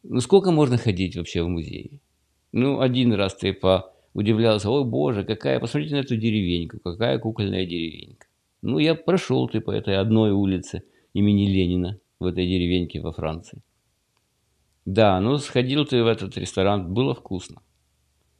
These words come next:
Но мог бы ли ты жить в этой деревеньке, если каждый день на, по улице Ленина гулять?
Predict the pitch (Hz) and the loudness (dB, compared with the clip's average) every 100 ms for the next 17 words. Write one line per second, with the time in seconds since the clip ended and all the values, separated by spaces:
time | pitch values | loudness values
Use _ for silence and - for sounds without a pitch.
0 | _ _ 107 131 151 143 147 139 127 143 | _ _ 4 6 6 4 0 2 0 0
1 | 147 117 95 98 95 92 85 78 85 85 | -4 -4 -2 0 2 0 0 -6 -10 0
2 | 101 110 110 113 117 98 - 98 101 95 | 0 2 0 0 0 -2 -2 0 0 0
3 | 95 90 80 - - 82 - | -2 -2 -4 -12 -20 -20 -20